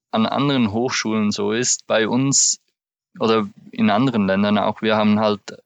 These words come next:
Fachhochschulen, ähm, die auch ein bisschen anders sind, als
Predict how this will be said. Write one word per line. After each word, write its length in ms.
Fachhochschulen, 1160
ähm, 480
die 280
auch 280
ein 100
bisschen 320
anders 420
sind, 300
als 540